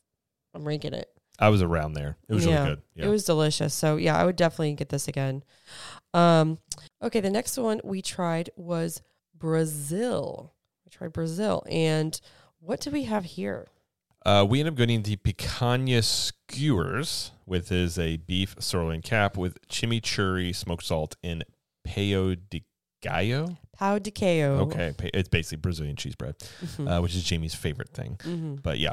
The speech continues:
Speaker 2: that's, that's what we got here, and we didn't get a drink or anything here.
Speaker 1: Nope. Uh, this was eleven dollars, and the portion of beef was fairly small.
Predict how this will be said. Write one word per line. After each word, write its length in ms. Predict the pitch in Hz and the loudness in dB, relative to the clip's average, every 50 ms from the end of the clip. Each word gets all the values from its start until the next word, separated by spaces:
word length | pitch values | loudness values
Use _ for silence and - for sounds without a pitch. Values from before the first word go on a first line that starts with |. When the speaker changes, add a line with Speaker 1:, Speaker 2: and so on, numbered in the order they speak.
| - | -2
Speaker 2:
that's, 180 | - 87 90 85 | -2 -4 -4 -2
that's 280 | - 85 85 85 - - | -2 -4 -4 -4 -2 -4
what 100 | 90 80 | -4 -2
we 120 | 82 85 | -2 -2
got 200 | 80 85 78 82 | -2 -2 -2 -2
here, 200 | - 90 82 78 | -4 -4 -4 -2
and 100 | 80 82 | -2 0
we 100 | 92 98 | 2 2
didn't 160 | 98 95 92 | 4 2 2
get 120 | 87 80 76 | 0 -2 -4
a 20 | |
drink 260 | 71 - 69 67 - | -6 -8 -10 -10 -10
or 60 | - | -10
anything 200 | - - - - | -10 -8 -8 -8
here. 200 | - 92 110 - - _ _ - - - - - - - - | -8 -8 -10 -12 -14 _ _ -20 -18 -16 -16 -16 -16 -10 -2
Speaker 1:
Nope. 220 | 208 202 190 190 - - | 0 2 2 2 0 0
Uh, 180 | - 175 160 | 0 2 2
this 220 | 151 - 233 240 - | 2 2 0 -2 -2
was 120 | - - | -4 -4
eleven 480 | 403 359 269 190 160 151 151 170 196 214 | -4 -2 0 2 2 2 2 2 0 -2
dollars, 600 | 202 165 139 135 135 139 - 214 - - - - - _ _ - - - - - _ _ _ - | -2 -2 -2 -2 -2 -2 -4 -4 -6 -6 -8 -8 -10 _ _ -20 -20 -20 -20 -20 _ _ _ -2
and 480 | 180 170 165 165 165 165 165 165 - - - 190 _ | 0 2 4 4 4 4 2 2 -2 -6 -10 -8 _
the 400 | - 190 180 175 170 170 165 165 - | 2 4 6 6 6 6 4 2 0
portion 360 | - - 226 220 - - 269 | 0 0 0 2 2 2 0
of 180 | 285 269 - - | 0 -2 -2 -2
beef 340 | - 185 180 196 - - - | -2 0 -2 -2 -4 -8 -6
was 580 | 190 165 160 165 160 160 165 - - - - - | -2 0 2 2 2 2 0 -2 -6 -8 -10 -8
fairly 260 | - 196 185 175 180 | -4 -2 0 0 0
small. 480 | 185 - - 180 160 151 147 147 160 - | 0 0 0 0 2 2 2 0 -2 -4